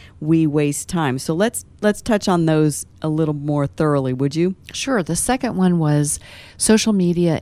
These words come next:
Speaker 2: and the internet. And oftentimes throughout the day, we either are checking Facebook or we're going into the internet to research some information, and we get lost.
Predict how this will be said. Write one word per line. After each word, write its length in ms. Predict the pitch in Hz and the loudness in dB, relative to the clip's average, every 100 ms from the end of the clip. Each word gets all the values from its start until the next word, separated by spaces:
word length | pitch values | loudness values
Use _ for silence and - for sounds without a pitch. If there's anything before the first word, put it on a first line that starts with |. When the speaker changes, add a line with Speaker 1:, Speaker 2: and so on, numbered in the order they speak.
| - | -2
Speaker 2:
and 300 | 156 151 151 | 0 0 0
the 160 | 135 - | -2 -2
internet. 500 | 143 135 120 60 - - - - - - - | -2 0 -2 -4 -10 -20 -20 -20 -20 -20 -12
And 160 | - 202 | -6 -4
oftentimes 840 | 190 269 277 220 - 175 151 156 | 0 0 0 -2 0 0 0 -2
throughout 420 | - 170 175 175 - | -4 0 2 0 -2
the 80 | |
day, 340 | 151 147 143 135 | -4 -2 0 -2
we 420 | 151 170 185 - | 0 0 0 -4
either 420 | 165 170 156 151 - | -4 -2 -2 -4 -4
are 220 | 147 143 139 | -6 -4 -4
checking 400 | - 190 190 180 | -4 -2 -2 -2
Facebook 760 | 170 165 - - 160 156 - - | -2 -2 -4 -2 -2 -2 -8 -6
or 260 | 147 139 | -4 -4
we're 220 | 143 127 | -4 -6
going 340 | 147 170 190 190 | -2 2 4 2
into 220 | 180 170 | 0 -2
the 160 | 160 160 | -2 0
internet 560 | 156 156 151 147 - - - - - | 2 2 2 0 -6 -12 -20 -20 -14
to 480 | - 165 151 143 123 - - - | -6 0 2 0 -2 -8 -10 0
research 420 | 175 175 175 - | 2 4 0 0
some 200 | 147 143 | 0 0
information, 840 | 131 135 165 196 202 - 185 185 - - - - | 0 -2 0 0 0 0 0 0 -6 -20 -18 -2
and 180 | 170 170 | 2 4
we 80 | 170 | 2
get 260 | 156 143 - | 0 -6 -4
lost. 640 | 143 107 - - - | -4 -4 -6 -10 -10